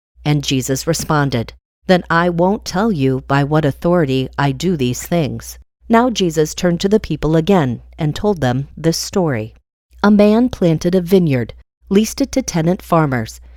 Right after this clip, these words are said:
and moved to another country to live for several years. At the time of the grape harvest, he sent one of his servants to collect his share of the crop. But the farmers attacked the servant, beat him up, and sent him back empty-handed.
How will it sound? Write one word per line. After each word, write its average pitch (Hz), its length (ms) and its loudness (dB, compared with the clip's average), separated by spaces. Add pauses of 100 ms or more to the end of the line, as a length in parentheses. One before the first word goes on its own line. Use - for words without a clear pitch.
(200)
and 170 220 2
moved 156 280 0
to 196 100 0
another 156 320 2
country 143 460 0
to - 120 -4
live 175 340 2
for - 200 -4
several 131 400 -2
years. 147 560 0 (340)
At - 160 0
the 240 80 4
time 247 360 2
of 277 80 2
the 262 80 2
grape 175 340 0
harvest, 123 640 -2
he 226 140 0
sent 202 340 -2
one 202 160 2
of 196 80 -2
his 185 140 0
servants 170 460 0
to 202 120 -2
collect 202 400 0
his 139 140 -2
share 185 260 0
of 135 80 -4
the 143 100 -4
crop. - 520 -2 (420)
But 151 160 -2
the 139 80 0
farmers 151 480 0
attacked - 480 -6
the 143 80 0
servant, 123 500 -4 (240)
beat 147 200 2
him 220 160 4
up, 147 200 -2 (300)
and 214 160 2
sent 226 240 2
him 156 140 2
back 156 320 -2
empty-handed. 151 800 -2